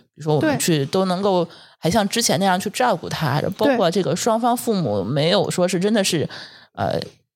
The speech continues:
Speaker 1: 到撕破脸那种吵的那种、那种程度的话，
Speaker 2: 就是互相诋毁
Speaker 1: 其实
Speaker 2: 那种。
Speaker 1: 对，对，对，
Speaker 2: 嗯。
Speaker 1: 其实还是，还是对孩子还是有好处的。
Speaker 2: 对，所以就是我觉得为了，
Speaker 1: 嗯。
Speaker 2: 为了能达到这种状态，我们两个也都有很多妥协。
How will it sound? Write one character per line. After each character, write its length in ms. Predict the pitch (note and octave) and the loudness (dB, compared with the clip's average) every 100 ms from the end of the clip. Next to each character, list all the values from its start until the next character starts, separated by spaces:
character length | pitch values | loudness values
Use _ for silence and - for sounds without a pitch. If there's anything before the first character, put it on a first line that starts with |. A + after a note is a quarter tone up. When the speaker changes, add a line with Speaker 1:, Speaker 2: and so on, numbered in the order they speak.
| _ - - - | _ -14 -14 -2
Speaker 1:
到 160 | G#3+ F3+ | 0 2
撕 240 | - B3 | 2 0
破 220 | A#3+ G#3 | 0 2
脸 240 | E3 - F#3 | 2 0 0
那 80 | |
种 200 | F3+ D#3 E3 | 0 0 0
吵 280 | B2 - | 0 0
的 640 | - D3 D3+ - - G2+ - | 0 2 2 0 -6 -12 -6
那 180 | G#3 G3+ | 0 2
种、 200 | F3 - | 0 -2
那 80 | F#3 | 0
种 160 | G3 D#3+ | 0 2
程 180 | C#4 B3+ | 2 2
度 220 | E3 D#3+ | 2 2
的 80 | C3 | 2
话， 240 | E4 B2 | 2 2
Speaker 2:
就 160 | - C#4 | 2 2
是 60 | |
互 0 | |
相 20 | |
诋 0 | |
毁 200 | G#3 C4+ | 2 2
Speaker 1:
其 60 | - | 0
实 40 | A3 | 0
Speaker 2:
那 180 | A3 | 0
种。 300 | G#3 - A1+ - | 0 -2 -4 0
Speaker 1:
对， 140 | E3+ | 2
对， 140 | D#3 | 2
对， 160 | C3+ C3 | 2 2
Speaker 2:
嗯。 20 | |
Speaker 1:
其 180 | A3 G#3+ | 2 2
实 140 | G3 | 2
还 180 | F#3+ D#3+ | 0 0
是， 320 | F3+ F#3 D#3 - | 0 0 2 0
还 260 | F3 E3+ | 0 0
是 400 | F3 G3+ E3 C#3+ - - - - - _ | 2 2 2 0 -4 -8 -8 -10 -16 _
对 100 | G3+ | -2
孩 220 | F#3 D3+ | 0 0
子 60 | F#3+ | 0
还 100 | F#3+ | 0
是 100 | G3+ | 0
有 160 | B2+ | 0
好 240 | D#3+ E3 D3+ | 0 0 -2
处 160 | C#3 | -2
的。 160 | E2 - - | -2 -6 -2
Speaker 2:
对， 220 | B3+ - - | -2 -2 -4
所 180 | D#4 | -2
以 80 | G4+ | 0
就 120 | G4 G4 | 0 -2
是 260 | F4+ C#4 | 0 0
我 180 | A3 G#3+ | 0 -2
觉 120 | A3+ | 0
得 200 | D#4 F#4 C4+ | 2 0 0
为 220 | F#4+ G4 | 0 2
了， 220 | B3 F#3 | 2 0
Speaker 1:
嗯。 60 | - _ - - _ _ _ | -4 _ -20 -20 _ _ _
Speaker 2:
为 160 | F#4+ F4 | 0 2
了 400 | B3+ G#3 F#3 - - _ | 2 2 -2 -6 -14 _
能 220 | C#4 B3+ D4 | -2 0 0
达 160 | - | 2
到 120 | C4 | 2
这 120 | C4 C4 | 2 0
种 180 | G#3 | -2
状 220 | G3+ B3 A3 | 0 2 2
态， 140 | A3+ | 2
我 140 | G#3+ | 2
们 140 | F3+ C4 | 2 2
两 160 | C4+ | 2
个 80 | G#3 | 0
也 160 | A3+ F3 | 0 0
都 160 | B3 | 0
有 100 | D4 | 2
很 200 | C4 A3 - | 0 -2 -2
多 160 | A#3+ | 0
妥 280 | D#4 - G#3+ | 0 -2 -2
协。 280 | - - | -4 -6